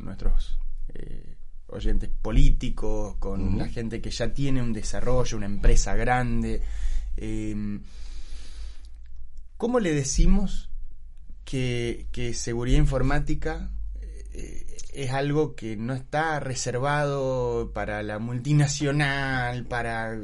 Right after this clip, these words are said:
Speaker 1: ¿cómo, cómo le explicamos que, que ellos tienen que estar prestando atención a esto?
Speaker 2: Y mira, yo creo que una forma bastante gráfica para el que no está tanto en la tecnología, porque por ahí no, no le interesa,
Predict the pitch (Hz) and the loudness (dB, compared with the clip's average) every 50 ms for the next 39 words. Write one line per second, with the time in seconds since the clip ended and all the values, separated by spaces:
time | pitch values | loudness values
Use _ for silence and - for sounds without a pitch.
0 | 104 107 - 170 170 165 - 185 208 226 208 175 147 - 151 139 131 139 127 117 | -10 -8 -6 -6 -6 -4 -4 -4 -2 -2 -2 -2 -4 -4 -6 -4 -2 -2 -2 -2
1 | 117 110 107 - - 107 101 95 - - - 113 113 123 131 123 - 131 117 - | -2 -2 -2 -4 -4 -4 -6 -6 -8 -8 -6 -6 -4 -2 -2 -2 -4 -4 -6 -6
2 | - 127 127 123 123 120 113 110 - - 120 - - - 110 - - 117 123 120 | -6 -4 -4 -2 -2 -4 -4 -6 -6 -8 -8 -8 -6 -8 -8 -8 -8 -8 -8 -8
3 | 110 98 110 110 110 110 - 110 107 104 - 98 101 - - - - - - - | -8 -8 -8 -10 -10 -8 -8 -8 -8 -8 -10 -10 -8 -8 -8 -8 -10 -10 -10 -10
4 | - - - - 135 127 127 123 120 117 117 123 113 - - 143 147 151 139 139 | -10 -10 -10 -8 -4 -4 -2 -2 -2 -2 -2 -4 -4 -4 -4 -4 -4 -2 -2 -2
5 | 139 131 123 - 135 123 131 127 117 104 95 98 98 95 - 123 131 127 117 107 | -2 -2 -4 -4 -4 -4 -2 -2 -2 -2 -4 -4 -6 -6 -8 -8 -6 -6 -4 -4
6 | 113 127 127 - - - 110 98 95 87 80 78 80 80 - - - - - - | -4 -4 -6 -8 -8 -4 -2 -2 -2 -2 -4 -6 -10 -12 -14 -16 -14 -14 -14 -14
7 | - - - 87 87 90 82 - 92 98 95 92 92 101 117 - - 117 104 110 | -14 -12 -8 -6 -4 -4 -4 -4 -4 -4 -4 -2 -2 -4 -4 -4 -4 -6 -4 -4
8 | 110 107 104 104 101 110 107 110 113 120 113 - - - - 160 - 73 - - | -4 -4 -4 -4 -4 -4 -4 -2 -2 -2 -2 -4 -6 -6 -6 -6 -8 -12 -14 -14
9 | - 69 65 64 - - 69 76 78 73 69 71 73 76 80 78 - 101 110 101 | -14 -14 -14 -14 -14 -14 -12 -12 -12 -12 -14 -14 -14 -14 -12 -10 -8 -6 -6 -4
10 | - - 135 - | -4 -6 -8 -10